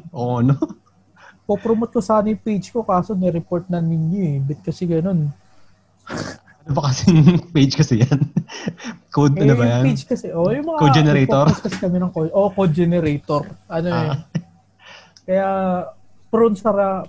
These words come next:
Speaker 2: prone talaga sa report. Pero natawa lang ako eh.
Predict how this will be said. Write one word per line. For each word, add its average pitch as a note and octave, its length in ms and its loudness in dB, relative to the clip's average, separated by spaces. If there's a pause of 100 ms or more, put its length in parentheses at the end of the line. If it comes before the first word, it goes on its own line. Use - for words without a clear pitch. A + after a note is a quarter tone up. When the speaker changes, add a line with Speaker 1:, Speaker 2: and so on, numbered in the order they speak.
(180)
Speaker 2:
prone F#3+ 260 -2
talaga F#3 280 -2
sa F3+ 140 -4
report. D3+ 340 -6 (180)
Pero G#3 220 -6
natawa A3+ 420 -4
lang A3 160 -4
ako F#3+ 300 -4
eh. D3+ 100 -8